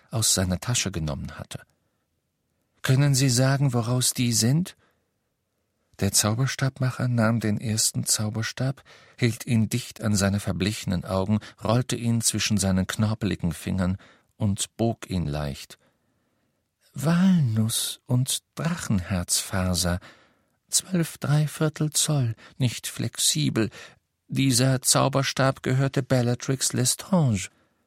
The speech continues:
Und dieser hier? Ollivander wiederholte die Prozedur. "Weißdorn und Einhornhaar, genau zehn Zoll, ziemlich federnd. Dies war der Zauberstab von Draco Malfoy."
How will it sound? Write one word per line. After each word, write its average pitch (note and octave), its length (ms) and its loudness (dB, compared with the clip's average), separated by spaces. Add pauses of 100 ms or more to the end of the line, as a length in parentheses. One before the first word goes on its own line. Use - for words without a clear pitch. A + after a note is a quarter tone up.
(560)
Und G3 520 2 (180)
dieser G#2 420 0
hier? B2+ 500 0 (760)
Ollivander E2+ 800 0
wiederholte F#2 500 0
die E2 120 -4
Prozedur. D2 720 -8 (640)
"Weißdorn B2+ 840 0
und B2+ 400 -2
Einhornhaar, A2 920 0
genau B2 460 -2
zehn A2 480 -2
Zoll, G2+ 440 0 (640)
ziemlich B2 580 2
federnd. D#3 580 -2 (840)
Dies C3 440 2
war C3 180 4
der A#2+ 200 0
Zauberstab A#2+ 720 0
von A2+ 320 2
Draco B2 420 0
Malfoy." B2+ 600 2